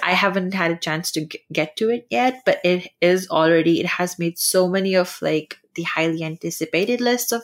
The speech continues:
the year. I know I've seen it everywhere on Goodreads, so this should definitely, as we get more news about how, like, who,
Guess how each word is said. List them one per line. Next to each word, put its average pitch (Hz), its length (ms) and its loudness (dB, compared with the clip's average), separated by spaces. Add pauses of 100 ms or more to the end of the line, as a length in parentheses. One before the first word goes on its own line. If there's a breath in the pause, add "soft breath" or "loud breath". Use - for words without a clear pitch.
the 202 120 -10
year. 220 460 4 (400 loud breath)
I 170 100 0
know 180 140 2
I've 180 140 0
seen 175 200 -2
it 165 200 -2
everywhere 220 420 4
on 220 220 -2
Goodreads, 208 580 2
so 156 460 4
this - 260 -2
should 175 200 -2
definitely, 165 720 0 (120)
as 170 200 0
we 185 80 2
get 180 200 0
more 170 220 2
news 165 320 0
about 143 320 -2
how, 151 360 0
like, 151 260 -4
who, 147 260 0